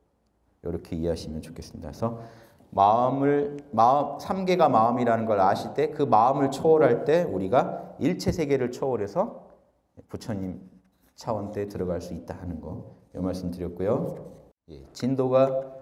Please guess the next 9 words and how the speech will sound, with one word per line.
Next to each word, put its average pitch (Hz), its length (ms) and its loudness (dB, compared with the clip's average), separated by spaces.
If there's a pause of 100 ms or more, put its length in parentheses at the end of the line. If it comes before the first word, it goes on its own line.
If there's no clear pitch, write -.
(720)
좀 117 180 -2
더디지만, 117 760 -2 (800)
예, 50 100 -20 (520)
수신결을 160 720 0
완전히 120 720 2
<laughs> - 0 -
여러분이 98 640 0
이해하시고 110 880 2
결국 104 360 -2